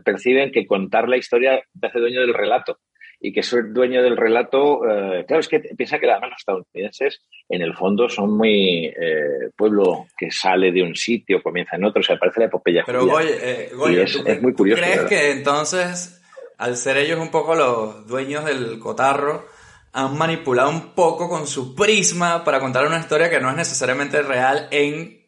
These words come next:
Speaker 2: cuanto al imaginario popular de en pelis de gángster, por ejemplo. Porque a mí me parece curioso que en esta peli en concreto los judíos salen un poco mal parados. Mira cómo insultan a John, a John Turturro. Podría decir que esta peli la hizo alguien que no les tiene mucha simpatía a los judíos, pero son judíos los directores.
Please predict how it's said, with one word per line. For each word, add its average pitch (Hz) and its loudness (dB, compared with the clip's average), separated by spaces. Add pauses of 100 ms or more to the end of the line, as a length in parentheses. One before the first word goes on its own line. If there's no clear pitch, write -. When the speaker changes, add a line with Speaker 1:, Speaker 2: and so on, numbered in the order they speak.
Speaker 2:
cuanto 120 -4
al 120 0
imaginario 120 -4
popular 120 -2
de 135 -2
en 127 -4
pelis 131 -4
de 117 0
gángster, 127 -2
por 95 -10
ejemplo. 131 -8
Porque 135 -4
a 127 0
mí 139 2
me 190 0
parece 202 0
curioso 190 0
que 135 -4
en 120 -6
esta 135 -4
peli 196 0
en 220 -2
concreto 170 0
los 139 0
judíos 139 0
salen 190 0
un 226 -4
poco 226 0
mal 131 -4
parados. 135 0
Mira 139 -2
cómo 185 -4
insultan 175 -2
a 131 -2
John, 139 -2
a 127 -4
John 127 -6
Turturro. 131 0 (480)
Podría 127 0
decir 175 -2
que 180 0
esta 185 -2
peli 196 2
la 180 2
hizo 143 -2
alguien 185 0
que 170 -2
no 139 -4
les 175 -6
tiene 170 -4
mucha 175 0
simpatía 127 -4
a 156 2
los 127 0
judíos, 175 0
pero 113 -2
son 123 -8
judíos 123 -2
los 104 -6
directores. 185 -4